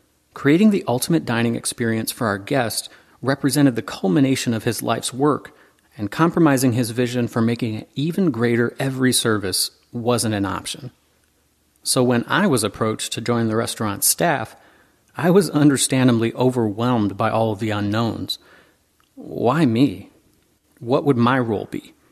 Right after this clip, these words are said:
Why not select someone with more experience? Our chef called me in for a meeting in their private dining room one afternoon and explained that he knew I was frustrated with my current academic role, especially commuting,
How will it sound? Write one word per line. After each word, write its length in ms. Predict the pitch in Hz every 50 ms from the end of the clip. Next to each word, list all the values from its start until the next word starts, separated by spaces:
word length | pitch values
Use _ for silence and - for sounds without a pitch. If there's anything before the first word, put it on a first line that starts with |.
| _ _ _ _ _ _ _ _ _ _ _ -
Why 260 | 123 113 135 165 220
not 240 | 247 240 226 214 -
select 320 | - 175 170 160 156 -
someone 360 | - - 156 151 147 139 131
with 160 | 120 113 107
more 320 | - 107 113 117 120 120 117
experience? 720 | - - - - 113 107 104 92 - - - - - - _ _ _ _ _ _ _ _ _ _ _ _ -
Our 140 | - 127 160
chef 300 | - - - 175 - -
called 280 | - - 135 139 143
me 200 | 139 156 151 -
in 140 | 131 117 123
for 140 | 120 - 131
a 60 | 120
meeting 360 | 117 110 107 107 104 107 107
in 100 | 107 101
their 100 | 98 98
private 400 | 95 - - 120 120 120 123 -
dining 300 | 98 107 104 104 101 98
room 180 | 95 95 95 95
one 140 | 95 92 95
afternoon 580 | 90 90 - - - - 104 98 98 98 101 - _ _ _ _ _ _ _ _ _ _ _ -
and 120 | 127 110
explained 380 | 113 - - - 147 139 135 131
that 140 | 127 - -
he 140 | - 180
knew 260 | 196 190 180 170 160 156
I 160 | - - -
was 140 | 135 127 -
frustrated 600 | - - 131 123 120 - - 123 117 117 117 117
with 220 | 117 113 - -
my 120 | 113 113
current 380 | 110 - - 143 139 139 135 -
academic 540 | 117 110 - - 107 117 117 113 107 - -
role, 320 | 113 98 101 - 104 - - - - - - _ _ _ _ -
especially 500 | - - - - 135 127 - 131 127 117
commuting, 520 | - - 113 113 117 120 110 - - 117